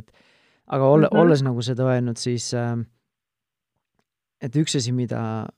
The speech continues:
Speaker 1: noh, nii palju, kui ma olen ise kõrvalt näinud oma naist kaks korda rasedust, äh, sünnitanud ja ra-, rase olnud ja nii edasi, et siis, ja see, kogu see protsess tema kõrvalt ja nii palju, kui meil on endal tuttavaid, kes on kodus sünnitanud,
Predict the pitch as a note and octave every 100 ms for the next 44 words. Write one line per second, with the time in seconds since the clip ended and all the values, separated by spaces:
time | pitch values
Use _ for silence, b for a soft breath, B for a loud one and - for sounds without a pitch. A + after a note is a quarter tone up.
0 | _ C#3+ A#2 - _ _ - D#3 D#3+ C#3+
1 | C3 B2+ B2 C3+ B2 C3+ B2+ A#2 B2 A#2
2 | B2+ C3 A#2+ A2+ A#2 - - A#2 - B2
3 | A#2 A#2+ A2 - _ _ A#2 A#2 G#2+ A2
4 | - _ _ _ _ _ - A#2 A#2 G#2+
5 | G#2+ G#2+ G#2 _ _ _ _ _ _ _
6 | A#2 D#3 C#3+ C3 C3 C3 B2 B2 B2 -
7 | B2+ A#2+ B2 B2 B2 A#2 A#2+ D3 A#2+ A2+
8 | A2+ A2+ B2 A2+ - b b b b b
9 | - B2 C3 _ D3 C3 B2 - C#3+ -
10 | A#2+ - D3+ D#3+ B2 A#2 A#2 G#2+ A#2 C3
11 | B2 B2+ A#2+ A#2 B2+ C3 C3+ C3 A#2 A2+
12 | A#2+ A#2 G#2+ - A#2 B2+ B2+ A#2+ A#2+ A2+
13 | - C3 A#2 - A2 A2